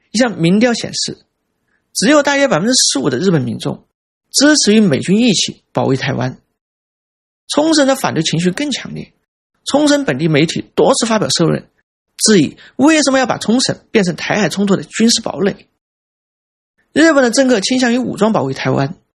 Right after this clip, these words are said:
但民意还没有完全跟上。如果台湾真的开战，日本内阁究竟能走多远？还要打一个巨大的问号。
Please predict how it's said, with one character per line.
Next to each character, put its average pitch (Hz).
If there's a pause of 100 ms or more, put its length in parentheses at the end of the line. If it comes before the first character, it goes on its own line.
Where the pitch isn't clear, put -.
(320)
但 269
民 180
意 240
还 156
没 165
有 -
完 123
全 233
跟 190
上。 - (1600)
如 247
果 277
台 190
湾 233
真 247
的 277
开 214
战， - (120)
日 277
本 233
内 294
阁 165
究 -
竟 262
能 233
走 214
多 214
远？ - (280)
还 165
要 226
打 226
一 147
个 -
巨 277
大 160
的 135
问 139
号。 -